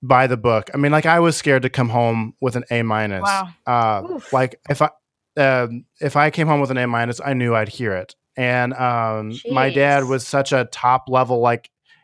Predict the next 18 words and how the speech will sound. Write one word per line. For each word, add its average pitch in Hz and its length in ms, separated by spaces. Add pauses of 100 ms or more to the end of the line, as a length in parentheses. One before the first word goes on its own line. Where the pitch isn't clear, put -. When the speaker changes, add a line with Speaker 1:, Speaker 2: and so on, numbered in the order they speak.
(160)
Speaker 1:
kind 127 180
of, 113 140 (260)
he, 131 380
he 120 400 (1040)
was, 127 120
like, 107 80
an 110 160
upper 123 280
level 120 260
management 117 500
in 110 60
a 104 60
hospital, 107 500
but 107 140
he 120 160
was 113 140
very 117 300
strict - 600